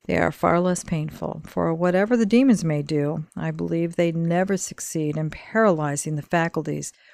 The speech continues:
or disturbing the soul in the former manner. In fact, the reason is able to discern that the evil spirits can do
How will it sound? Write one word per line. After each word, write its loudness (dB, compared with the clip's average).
or 8
disturbing 4
the 0
soul -2
in 2
the 0
former 2
manner. -2
In 0
fact, 2
the 0
reason 2
is 2
able 4
to 0
discern 2
that -4
the -4
evil 0
spirits 0
can 2
do 4